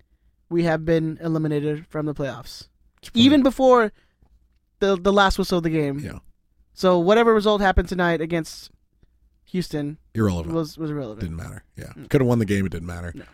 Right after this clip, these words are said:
Speaker 2: Um,
Speaker 1: So let's, let's, let's, before we go into Houston, and so we're done with Player of the Year.
Speaker 2: Sure.
Speaker 1: Um,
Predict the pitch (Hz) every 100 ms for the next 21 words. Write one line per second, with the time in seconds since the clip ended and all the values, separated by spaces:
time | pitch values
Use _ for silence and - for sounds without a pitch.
0 | _ _ 110 113 110 107 92 - _ _
1 | _ - 262 311 - 262 262 - 247 -
2 | 226 220 247 240 240 - 226 254 262 _
3 | _ _ _ _ _ _ _ 180 165 160
4 | 175 170 175 185 175 185 175 160 160 160
5 | 160 _ - - _ 170 160 160 156